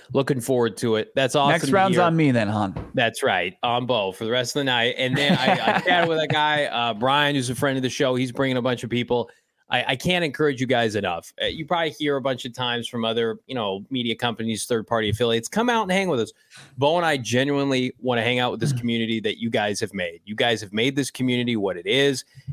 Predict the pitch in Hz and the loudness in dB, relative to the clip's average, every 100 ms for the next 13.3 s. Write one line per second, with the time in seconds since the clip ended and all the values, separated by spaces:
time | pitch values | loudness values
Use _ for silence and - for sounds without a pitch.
0 | 104 110 123 127 120 117 123 113 101 - | -4 0 0 0 0 -2 0 0 0 0
1 | 120 135 143 120 113 107 104 _ _ - | 2 2 2 0 0 0 -2 _ _ -6
2 | 135 151 139 127 123 110 - 90 - - | 0 0 2 0 0 -2 -6 -6 -6 0
3 | 131 127 127 - 110 101 107 139 147 - | 2 2 0 -2 -4 -2 2 2 2 -2
4 | - _ _ - 117 - - - 127 175 | -12 _ _ -12 -12 -12 -12 -2 0 0
5 | 175 165 165 151 151 143 139 123 107 107 | -2 0 2 2 2 0 0 0 0 0
6 | 101 - _ - 156 156 156 131 - 143 | -2 -6 _ -2 0 0 -2 0 0 0
7 | 143 156 135 131 123 127 117 113 113 - | 0 0 2 2 2 0 0 0 -2 -6
8 | 95 113 110 113 123 117 117 107 101 95 | -6 -4 -4 -2 0 2 0 0 -4 -2
9 | 117 135 120 117 113 110 107 _ _ _ | 0 0 0 2 2 0 -4 _ _ _
10 | 104 113 117 120 113 - 113 110 - 110 | -6 -4 -2 -2 -4 -6 -2 -2 -4 -6
11 | 101 104 98 98 98 - _ - 101 98 | 0 2 2 2 -2 -6 _ -6 -4 -4
12 | 98 127 107 - _ 113 107 131 131 - | -2 -2 -2 -8 _ -8 -4 -2 0 2
13 | 131 120 | 2 0